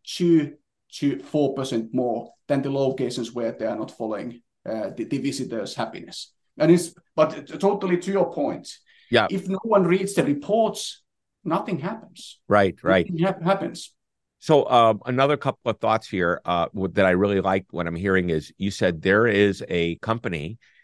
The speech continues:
Speaker 2: that is just taking a few of their locations, trying it out and seeing the increase. At what point do we say, "This is great, let's go across the, the entire company," uh, or, or the, all the locations that we have?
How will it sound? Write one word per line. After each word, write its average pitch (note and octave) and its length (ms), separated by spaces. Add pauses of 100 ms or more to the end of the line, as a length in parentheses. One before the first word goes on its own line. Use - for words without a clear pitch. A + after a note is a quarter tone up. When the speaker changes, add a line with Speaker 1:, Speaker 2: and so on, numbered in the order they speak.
(140)
Speaker 2:
that F#2+ 160
is F2+ 120
just - 260
taking F#2+ 400
a F2+ 120
few B2+ 300
of C3 100
their F2 160
locations, C#2+ 800 (380)
trying A2 480
it F#2+ 100
out G#2+ 320 (420)
and G2 160
seeing A#2 300
the F#2+ 160
increase. G2 680 (420)
At A#2 160
what B2+ 300
point B2+ 280
do A2 60
we F#2+ 120
say, F2 420
"This A#2+ 260
is F#2+ 140
great, G#2 400
let's G2+ 420 (220)
go A2 220
across G#2 500
the, E2 180 (200)
the F#2+ 100
entire G2 760 (360)
company," - 480 (320)
uh, E2 260
or, E2+ 360
or G2+ 120
the, F#2 140
all C3+ 360
the B2 100
locations F#2 600
that - 140
we D#2 140
have? D#2 280